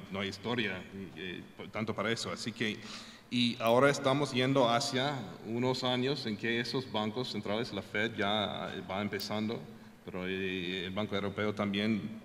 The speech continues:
en su momento va a tener que seguir a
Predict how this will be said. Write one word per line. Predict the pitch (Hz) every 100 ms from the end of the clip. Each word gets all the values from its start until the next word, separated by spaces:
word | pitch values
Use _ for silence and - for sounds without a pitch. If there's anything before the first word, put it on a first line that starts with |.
| -
en | 101 95
su | 107
momento | 107 104 117 110
va | 104
a |
tener | 101 101 104
que | 104
seguir | 104 98 92 110 127 - - - - -
a | 90 101 127 156 - -